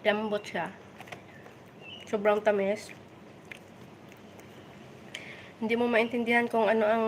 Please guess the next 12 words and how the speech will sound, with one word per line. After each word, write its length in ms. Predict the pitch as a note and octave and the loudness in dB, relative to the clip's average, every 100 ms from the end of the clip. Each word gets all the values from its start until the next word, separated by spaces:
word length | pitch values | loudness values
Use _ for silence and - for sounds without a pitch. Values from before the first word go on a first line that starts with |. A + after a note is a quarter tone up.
| A3 | 2
kanyang 320 | A3 A3 G#3+ | 2 4 4
lasa. 560 | G#3+ G3+ G3+ - G3+ - - - - - - - - - | 6 6 4 -2 -10 -10 -16 -18 -18 -20 -10 -10 -10 -20
<laughs> 960 | - - - - - - - - - | -20 -20 -20 -20 -12 -8 -6 -8 -6
Matamis. 720 | C4+ A#3+ A#3 A3 A3+ G#3+ A#3 - - - - - - - - - - - - - - - - - - - - | -2 2 6 6 6 0 -2 -8 -18 -20 -20 -18 -18 -16 -16 -16 -18 -18 -20 -20 -18 -18 -18 -18 -20 -14 0
Kakaiba 320 | - A#3+ A#3+ | 6 8 8
sa, 160 | C4 D4 | 6 6
sa 80 | D4 | 8
langka 400 | C4+ C4 C4+ A3 | 10 8 8 6
kasi 240 | A3 A3+ | 6 6
ang 80 | A#3+ | 4
langka 320 | A#3 A3+ A3 | 4 4 4
medyo 640 | A3 F#3+ G#3 G#3+ G#3 G3 | 2 2 2 4 6 4